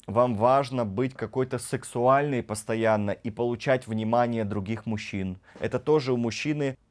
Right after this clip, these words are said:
у него такое ощущение неверности женской. Это не значит, что он там будет придираться или точно ревновать, это значит, что у него такое ощущение неустойчивости. А ему важно понимать, что,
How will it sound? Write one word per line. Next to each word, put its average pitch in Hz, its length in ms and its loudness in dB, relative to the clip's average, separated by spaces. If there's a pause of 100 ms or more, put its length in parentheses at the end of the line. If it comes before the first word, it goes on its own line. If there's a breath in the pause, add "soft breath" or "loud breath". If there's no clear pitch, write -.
(300)
у 113 120 -2
него 123 320 4
такое 117 300 0
ощущение 156 460 -2
неверности 117 760 0
женской. 90 580 -4
Это 131 120 4
не 156 60 4
значит, 254 200 4
что 151 200 6
он 131 220 4
там 110 320 0
будет 117 240 0
придираться 113 640 2
или 104 160 0
точно 107 340 -2
ревновать, 107 600 0 (120)
это 143 200 0
значит, 214 180 0
что 147 140 0
у - 20 4
него 139 140 2
такое 110 260 0
ощущение 170 460 -2
неустойчивости. 135 1000 -4
А 131 160 4
ему 190 220 4
важно 160 680 2 (220 soft breath)
понимать, 160 480 2
что, 131 560 2